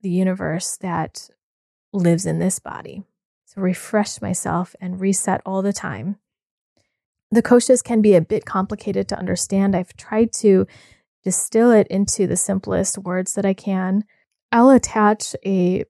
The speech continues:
P D F of the breakout of these layers of our physiology with some of the ideas on, um, what this, what each level encompasses and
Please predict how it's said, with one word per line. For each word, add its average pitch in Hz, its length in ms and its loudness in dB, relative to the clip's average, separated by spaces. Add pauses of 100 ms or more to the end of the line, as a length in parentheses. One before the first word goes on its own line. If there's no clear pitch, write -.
(100)
P - 180 -2
D 196 160 6
F 185 400 2 (120)
of 175 540 -6 (560)
the 180 60 -4
breakout 185 680 2
of 185 520 -6 (140)
these 185 420 0
layers 190 640 -2
of 202 160 -6
our 202 80 -2
physiology 190 720 -2
with 190 280 -4
some - 280 0
of 226 120 0
the 196 120 2
ideas 180 720 0
on, 180 380 -2 (640)
um, 190 260 -6
what 196 540 2
this, 180 420 -2
what 202 220 -6
each 185 240 -6
level 185 400 -4
encompasses 180 1000 -4
and 180 400 -6